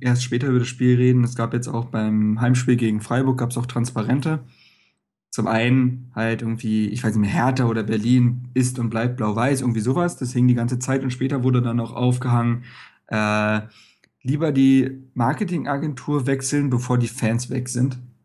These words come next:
Ähm, also da wurde auch dieses „We try, we fail, we win“, dem ich mittlerweile auch, ich hab damals, als wir das erste Mal drüber gesprochen haben, ich hab mir ehrlich gesagt noch nicht wirklich,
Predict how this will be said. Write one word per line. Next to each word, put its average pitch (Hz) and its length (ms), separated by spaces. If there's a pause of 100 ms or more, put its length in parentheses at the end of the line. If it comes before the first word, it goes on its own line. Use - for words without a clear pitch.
(260)
Ähm, 113 300
also 110 180
da 107 160
wurde 113 160
auch 107 140
dieses 113 400
„We 110 80
try, 107 400
we 107 60
fail, 110 300
we 107 140
win“, 131 320 (360)
dem 139 100
ich 135 100
mittlerweile 139 480
auch, 131 260 (260)
ich 127 140
hab 139 200 (160)
damals, 135 360
als 127 180
wir 127 120
das 127 160
erste 143 220
Mal 131 60
drüber 127 140
gesprochen 123 320
haben, 120 120
ich 120 120
hab 127 120
mir 127 120
ehrlich 127 260
gesagt 123 300
noch 110 120
nicht 127 320
wirklich, 123 360